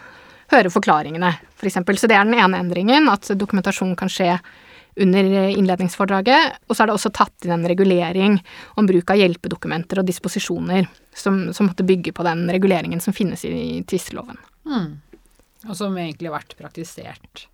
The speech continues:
Speaker 1: Den har jo vært praktisert, eh,
Speaker 2: Mm.
Speaker 1: det har jo ikke vært noe forbud, på en måte, mot,
Speaker 2: Nei.
Speaker 1: eh, hjelpedokumenter, men nå er det i hvert fall, finner man på det veiledning i loven da, om hvor grensen går. For det skal jo ikke, disse dokumentene skal jo ikke utgjøre noe selvstendig bevis,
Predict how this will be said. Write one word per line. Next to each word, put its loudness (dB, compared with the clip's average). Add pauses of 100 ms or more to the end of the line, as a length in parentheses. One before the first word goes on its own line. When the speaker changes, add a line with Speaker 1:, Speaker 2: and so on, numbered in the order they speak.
(100)
Speaker 1:
Den 4
har 6
jo 4
vært 2
praktisert, -4
eh, 4
Speaker 2:
Mm. 0
Speaker 1:
det 0
har 4
jo 2
ikke 2
vært -2
noe 4
forbud, 2
på -8
en 2
måte, 4
mot, 0
Speaker 2:
Nei. 2
Speaker 1:
eh, 2
hjelpedokumenter, 0
men 2
nå 4
er 4
det -2
i 0
hvert -4
fall, 2 (540)
finner 4
man 6
på 2
det 4
veiledning 4
i 4
loven 2
da, 6
om -2
hvor 0
grensen -4
går. -6 (220)
For -2
det -2
skal 0
jo 0
ikke, -4
disse 0
dokumentene -4
skal -2
jo -4
ikke -2
utgjøre -8
noe -4 (260)
selvstendig -6
bevis, 0